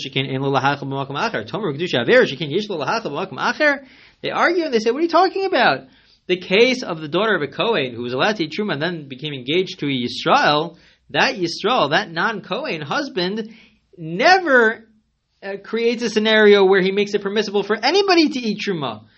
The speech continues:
He's a Yisrael, he's a non-Kohen. He never has the ability to allow somebody else to eat truma. Uh, however, in the case of the daughter of a Kohen who's marrying a Kohen,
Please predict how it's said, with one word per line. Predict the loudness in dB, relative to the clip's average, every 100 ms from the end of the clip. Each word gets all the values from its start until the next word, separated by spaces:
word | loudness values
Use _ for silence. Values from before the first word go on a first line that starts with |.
| _ _
He's | -4 0
a | 2
Yisrael, | 2 4 6 6 6
he's | 4
a | 0
non-Kohen. | -4 -6 -6 -6 -6
He | -6
never | -6 -4 0
has | 0 2
the | 4
ability | 6 6 4
to | 2 -2
allow | 0 2 2 0
somebody | -2 -2 0
else | -2 -4
to | -8
eat | -8 -6 -6
truma. | -4 -6 -10 _ _ _ _ -20 -14 -12
Uh, | -8
however, | -2 2 4 4 6 4
in | 2
the | -2
case | 0 2 2 0 -4
of | -10 -8 -6
the | -4
daughter | -2 0
of | -2
a |
Kohen | -4 -4 -2
who's | -4
marrying | -2 0 0 -2
a |
Kohen, | -2 -2 -2 -2 -6 -12